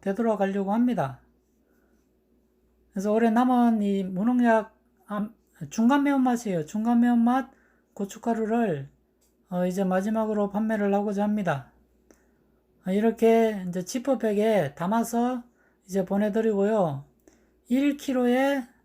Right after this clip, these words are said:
삼만 원입니다. 그리고 이 킬로에 육만 원이고요. 그래서 일 킬로 단위로 이렇게 지퍼백에 담아서 포장해서, 어, 판매를 합니다. 그래서 이제 일 킬로씩 판매를 하기 때문에,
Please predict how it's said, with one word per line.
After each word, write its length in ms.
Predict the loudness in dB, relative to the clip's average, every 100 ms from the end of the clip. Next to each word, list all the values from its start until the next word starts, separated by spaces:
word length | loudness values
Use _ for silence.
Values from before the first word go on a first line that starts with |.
| _ _
삼만 440 | -4 2 2 2
원입니다. 560 | 2 0 -2 -4 -6 -12 _ _ _ _ _ _ _ _ _ _ _ _ -4
그리고 200 | 0 0
이 120 | -2
킬로에 480 | 0 2 4 4 2
육만 320 | 2 2 0
원이고요. 640 | 0 -2 -2 -2 -6 -14 _ _ _ _ _ _
그래서 160 | -6 -2
일 180 | 0 0
킬로 220 | -2 2
단위로 520 | 2 2 2 2 2
이렇게 280 | -2 -4 -6
지퍼백에 540 | -8 -8 -6 -2 -2
담아서 720 | 0 0 -2 -2 -2 -2 -4 -8 _ _ _ _
포장해서, 840 | -2 2 2 2 2 2 -2 -8 _ _ _ _ _ _ -6
어, 180 | -6
판매를 480 | 0 2 2 2 2
합니다. 480 | 4 4 2 -2 -8 _ _ _ _ _ _ _ _ _ _ _ _ _ _ _ _ _ _ _ _ _ _ _ _
그래서 200 | -2 2
이제 120 | 2
일 280 | 2 2 -2
킬로씩 960 | 0 4 4 6 4 2 0 -4 -6 -4
판매를 440 | -2 0 2 0
하기 180 | 0 -4
때문에, 600 | -6 -4 -2 0 -2 -6